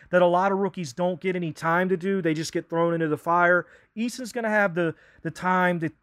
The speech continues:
eh, eh, to, to learn and, you know, learn how to do things correctly and not be thrown into the fire, so to speak, right off the bat, which I think works out well for this team and the future of this team. That said,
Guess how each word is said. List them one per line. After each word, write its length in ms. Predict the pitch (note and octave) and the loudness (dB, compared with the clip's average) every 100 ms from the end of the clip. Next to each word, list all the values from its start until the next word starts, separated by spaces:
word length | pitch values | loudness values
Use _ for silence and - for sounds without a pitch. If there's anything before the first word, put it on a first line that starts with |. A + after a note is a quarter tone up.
| _ | _
eh, 140 | F3 E3+ G3 | -8 -8 -8
eh, 20 | - D#3+ | -12 -12
to, 100 | F3 | -12
to 260 | - E3 | -8 -4
learn 400 | D#3 F#3+ G3 F#3+ | 2 4 4 2
and, 220 | E3 C#3+ D3+ G#3+ | -2 -6 -12 -14
you 100 | G3 | -8
know, 140 | E3+ D#3+ | -6 -4
learn 280 | D#3+ F#3 F3+ | 0 0 0
how 100 | F3+ | -2
to 80 | |
do 160 | D#3+ E3+ | -2 -6
things 260 | E3+ D#3 - | -8 -10 -8
correctly 640 | D3+ F3 F3+ F#3 F3+ E3+ - _ | -2 2 2 0 -4 -4 -12 _
and 80 | D#3+ | -2
not 200 | F#3+ F#3 | 0 0
be 140 | F#3+ | -4
thrown 380 | D#3+ F3 F#3 F3+ | -6 0 0 0
into 180 | E3 D#3+ | -2 -4
the 100 | D3+ | -6
fire, 360 | - E3 E3 D#3 | 4 4 4 0
so 240 | E3+ D#3+ | -6 -6
to 60 | D3+ | -8
speak, 360 | - E3+ D#3 | -10 -12 -8
right 220 | C#3+ D3+ | -2 0
off 220 | C#3+ C#3 - | 2 0 -4
the 60 | |
bat, 360 | B2 E3 D#3+ D#3 _ _ | 0 2 2 -2 _ _
which 200 | D#3+ F3 | -2 -2
I 80 | D#3+ | 0
think 200 | F#3 E3 | -4 -2
works 300 | E3 D#3 D#3 | -4 -2 -2
out 160 | C#3+ | 0
well 220 | D#3 F3+ | 4 4
for 180 | F3 F3+ | 4 -4
this 220 | E3 D#3 | -4 -6
team 360 | - F3 E3 D#3+ - _ - | -8 -6 -4 -6 -10 _ -4
and 180 | F#3+ F#3 | 0 0
the 60 | |
future 440 | D#3+ F#3 F3 F3 E3+ | -2 -4 -2 -2 -2
of 80 | |
this 180 | D#3 D3+ | -2 -6
team. 400 | - E3+ E3 E3 - - - C3 | -6 -4 -2 -4 -8 -20 -20 -2
That 340 | D3+ B3+ - | 4 4 2
said, 460 | - C4+ A#3+ E3+ | 0 4 4 4